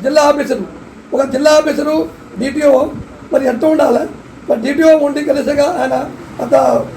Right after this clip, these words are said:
దాదాపు ప-, మన చంపడానికి ప్లాన్, ప్లాన్ చేస్తుండు. ఒక చంపడానికి ప్లాన్ చేస్తుంటే మరి నేను ఏం చేయాలి? డబ్బులు లేవు కాబట్టి ఆయన చంపడానికి ప్లాన్ చేస్తున్నాడు. ఆయన డబ్బులు లేవు కదా,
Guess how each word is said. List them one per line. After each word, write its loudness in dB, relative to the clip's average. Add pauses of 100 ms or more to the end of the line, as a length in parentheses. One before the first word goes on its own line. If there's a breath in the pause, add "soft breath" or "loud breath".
(140)
దాదాపు 4
ప-, -4
మన -2
చంపడానికి 4
ప్లాన్, -2
ప్లాన్ 0
చేస్తుండు. 0 (580)
ఒక -2
చంపడానికి 4
ప్లాన్ 0
చేస్తుంటే 2 (320)
మరి 0 (500)
నేను 4 (160)
ఏం 4
చేయాలి? -2
డబ్బులు 2
లేవు 0
కాబట్టి 2
ఆయన 0
చంపడానికి 0
ప్లాన్ 2
చేస్తున్నాడు. 0
ఆయన 2
డబ్బులు 4
లేవు 6
కదా, -2